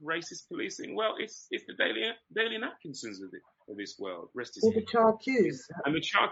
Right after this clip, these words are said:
Speaker 1: Qs of this world. So it, where there is more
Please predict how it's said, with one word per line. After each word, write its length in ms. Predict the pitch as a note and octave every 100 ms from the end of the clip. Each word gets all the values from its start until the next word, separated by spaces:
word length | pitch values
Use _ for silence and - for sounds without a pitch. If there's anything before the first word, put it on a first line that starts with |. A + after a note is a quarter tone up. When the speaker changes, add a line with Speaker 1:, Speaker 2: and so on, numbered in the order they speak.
| -
Speaker 1:
Qs 260 | C3 D#3 -
of 60 |
this 160 | G2+ -
world. 260 | G2 D2+ - - -
So 280 | - E3+ E3+ E3 _ _ _ _
it, 120 | - D3+ _
where 340 | - E3+ G3+ G#3
there 260 | G#3 F#3+
is 340 | F#3 F3 - - - -
more 600 | D3 F3 F#3 F3 D3+